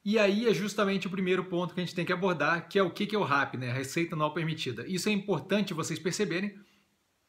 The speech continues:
e notarem porque é, é parte da base da tese de investimento que vai seguir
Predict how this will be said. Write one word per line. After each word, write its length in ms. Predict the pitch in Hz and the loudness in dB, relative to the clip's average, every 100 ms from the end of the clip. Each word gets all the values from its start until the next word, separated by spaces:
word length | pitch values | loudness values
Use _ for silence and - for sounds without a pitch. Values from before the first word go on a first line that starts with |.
| _ - | _ -4
e 100 | 190 | 0
notarem 340 | 185 175 180 | 0 0 -2
porque 260 | 180 - 196 | -2 0 2
é, 160 | 202 202 | 4 2
é 80 | 180 | -6
parte 500 | - 185 214 202 208 | 2 4 4 2 -2
da 120 | 196 | 2
base 280 | 160 175 160 | 4 2 2
da 80 | |
tese 260 | 180 175 156 | -2 -2 -2
de 40 | |
investimento 480 | 170 170 165 156 165 | -2 -4 -4 -4 -6
que 100 | - | -4
vai 120 | 165 | -4
seguir 500 | 156 - 135 147 160 | -4 -4 -4 -6 -8